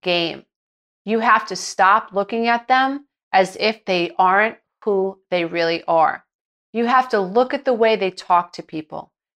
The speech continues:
You have to look at the way they talk to their friends.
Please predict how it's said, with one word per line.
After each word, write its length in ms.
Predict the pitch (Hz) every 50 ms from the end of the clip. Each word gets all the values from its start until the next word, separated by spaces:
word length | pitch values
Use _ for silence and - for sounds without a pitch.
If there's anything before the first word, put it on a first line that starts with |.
| _ -
You 120 | 226 220
have 200 | 220 240 233 226 -
to 100 | 208 190
look 300 | 185 190 233 254 254 285
at 120 | 262 269
the 80 | 254 240
way 200 | 220 220 214 208
they 140 | 196 190
talk 360 | 190 - - - 180 180 180 -
to 100 | - 170
their 140 | 170 165
friends. 500 | 160 _ - 185 180 170 - - - _